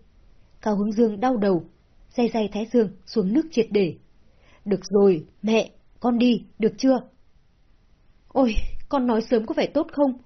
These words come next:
con trai ngoan của mẹ." Hoàng Ngân kích động đến nỗi chủ động hôn lên đầu Cao Hướng Dương, nụ hôn mẹ con thắm thiết. Mới có vài giây ngắn ngủi thôi mà đứa con trai bất hiếu như anh biến thành đứa con trai ngoan rồi.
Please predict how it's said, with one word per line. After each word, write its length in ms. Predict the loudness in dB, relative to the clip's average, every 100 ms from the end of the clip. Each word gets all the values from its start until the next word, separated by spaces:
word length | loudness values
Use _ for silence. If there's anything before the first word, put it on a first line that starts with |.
| -12 -2
con 180 | -2
trai 200 | 0 -2
ngoan 260 | 0 -2 -2
của 100 | -2
mẹ." 380 | -2 -2 -4 -18 _ _ -20 -20 -20 -20 -20 -8
Hoàng 280 | -2 -2 0
Ngân 240 | -2 -2
kích 220 | -2 -2
động 180 | -2 -2
đến 160 | -2 -2
nỗi 240 | -2 -2 -4
chủ 160 | -2 0
động 180 | 0 -2
hôn 200 | -2 0
lên 120 | 0
đầu 160 | 0 -2 -2
Cao 160 | -2
Hướng 180 | 0 -2
Dương, 240 | 2 0 0 -10 -8
nụ 140 | -6
hôn 340 | -2 -2 -2 -4
mẹ 160 | -6 -4
con 180 | -6 -6
thắm 140 | -10 -6
thiết. 340 | -2 -2 -4 -20 -20 -20 -20 -20 -20 -12 0
Mới 160 | 2
có 160 | 2 0
vài 200 | 0 0
giây 200 | 0 0
ngắn 240 | 0 -2 0
ngủi 180 | 0 2
thôi 280 | 0 0 -2 -12 -4
mà 80 |
đứa 140 | 0 0
con 180 | -2 -4
trai 200 | -2 -2
bất 140 | -2 -2
hiếu 160 | -2
như 140 | -2 -2
anh 200 | -2 -4 -8
biến 200 | -4 -4 -2
thành 220 | -4 -2
đứa 80 | -2
con 140 | -4
trai 160 | -6 -8
ngoan 320 | -4 -4 -2
rồi. 240 | -2 -2